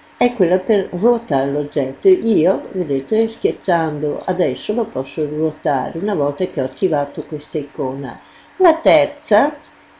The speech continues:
e serve per scalare l'oggetto. La schiacciamo e vedete che lo posso, schiacciando sopra l'oggetto e tirando, lo posso rimpicciolire, allargare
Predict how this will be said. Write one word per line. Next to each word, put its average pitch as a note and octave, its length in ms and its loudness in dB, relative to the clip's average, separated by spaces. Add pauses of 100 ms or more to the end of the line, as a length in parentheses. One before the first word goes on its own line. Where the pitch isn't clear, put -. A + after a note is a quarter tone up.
(360)
e A3 120 2
serve G#3 440 4
per D#3 240 -2
scalare D#3 640 2
l'oggetto. D#3 680 -4
La C3+ 200 0
schiacciamo F3+ 880 0
e C4 100 -4
vedete G#3 600 0
che G3 160 2
lo E3 120 0
posso, D3 480 -4
schiacciando D3+ 760 -4
sopra D#3+ 280 -4
l'oggetto D#3+ 520 -2
e - 100 -6
tirando, F3+ 600 -2
lo C4+ 120 -2
posso D#3+ 420 -2
rimpicciolire, D#3+ 920 -2
allargare D#3+ 840 -2